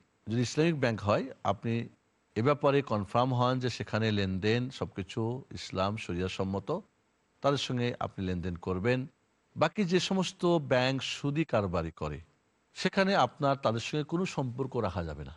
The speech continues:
সেখানে ব্যাংকের টাকাও রাখা যাবে না। কিন্তু এমন যদি হয় ব্যাংক ইসলামিক নাই,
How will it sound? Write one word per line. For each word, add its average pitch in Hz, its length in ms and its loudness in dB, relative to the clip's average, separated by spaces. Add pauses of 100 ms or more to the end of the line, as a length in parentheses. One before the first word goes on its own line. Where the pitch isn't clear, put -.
(520)
সেখানে 151 380 0
ব্যাংকের 131 400 -2
টাকাও 120 360 4
রাখা 98 240 0
যাবে 73 220 -10
না। 71 100 -16 (320)
কিন্তু 180 240 4
এমন 214 220 6
যদি 160 220 6
হয় 110 320 0 (540)
ব্যাংক 147 400 2
ইসলামিক 160 520 -2
নাই, 143 280 0